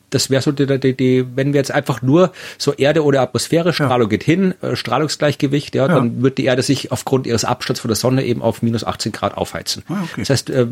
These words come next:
Speaker 1: wenn wir keine Atmosphäre hätten, wo eben Treibhausgase wie Wasserdampf drin sind, ja, und ein bisschen,
Speaker 2: Dann würden wir
Speaker 1: bisschen
Speaker 2: ganz schön frieren,
Speaker 1: Methan
Speaker 2: während
Speaker 1: von
Speaker 2: wir hier
Speaker 1: Lebewesen,
Speaker 2: ersticken.
Speaker 1: <laughs> ja, ein bisschen Methan von Lebewesen, ein bisschen, äh, C O zwei aus geologischen Prozessen, ja.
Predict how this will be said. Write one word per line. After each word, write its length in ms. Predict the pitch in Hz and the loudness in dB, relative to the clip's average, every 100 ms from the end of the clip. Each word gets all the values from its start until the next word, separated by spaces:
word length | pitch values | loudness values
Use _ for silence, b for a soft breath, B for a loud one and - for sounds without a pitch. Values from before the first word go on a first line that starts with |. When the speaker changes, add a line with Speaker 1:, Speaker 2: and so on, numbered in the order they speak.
| 120 | 0
Speaker 1:
wenn 140 | 131 | 0
wir 80 | 147 | 0
keine 180 | 139 139 | 2 2
Atmosphäre 580 | 123 135 117 - 165 156 | 2 0 -2 2 2 2
hätten, 320 | 101 - 110 | -2 -2 -2
wo 80 | 117 | 0
eben 180 | 113 104 | -2 -2
Treibhausgase 760 | 110 127 127 - 113 113 110 | -2 0 -2 0 0 2 0
wie 220 | 101 107 B B - | 2 2 B B -2
Wasserdampf 500 | 135 160 110 95 - | 0 2 0 -2 -4
drin 220 | 101 95 | -2 -2
sind, 200 | 95 85 | -4 -2
ja, 160 | 90 | 0
und 140 | 107 101 | 0 0
ein 100 | 101 | -4
bisschen, 520 | - 107 - 110 104 | -2 -2 2 2 2
Speaker 2:
Dann 160 | - 104 | 0 2
würden 140 | 139 | 2
wir 60 | 117 | 2
Speaker 1:
bisschen 140 | 113 | 2
Speaker 2:
ganz 100 | 117 | 2
schön 180 | - 180 | 4 4
frieren, 300 | 123 202 202 | 4 4 4
Speaker 1:
Methan 180 | 117 127 | 6 6
Speaker 2:
während 180 | 127 120 | 6 4
Speaker 1:
von 80 | 120 | 4
Speaker 2:
wir 60 | |
hier 160 | 120 120 | 4 4
Speaker 1:
Lebewesen, 560 | 131 151 135 143 127 143 | 4 4 4 4 2 2
Speaker 2:
ersticken. 240 | - - - - | -6 -12 -12 -6
Speaker 1:
<laughs> 0 | |
ja, 300 | 123 127 180 - - | 0 4 2 2 -2
ein 140 | - - | 0 2
bisschen 260 | 139 139 120 | 2 4 2
Methan 380 | 117 104 110 | 2 2 2
von 160 | 127 113 | 2 2
Lebewesen, 600 | 113 151 151 143 139 139 | 4 4 4 2 2 2
ein 100 | 120 | 0
bisschen, 420 | - 123 - 113 | 0 -2 0 0
äh, 160 | 110 101 | 0 0
C 160 | - | 0
O 40 | 113 | 0
zwei 340 | - 110 113 | 0 2 2
aus 240 | 107 - - | 2 0 0
geologischen 420 | 110 110 117 110 | 2 2 0 -2
Prozessen, 460 | 113 - 147 - | -4 -2 -2 2
ja. 160 | 127 139 | 2 2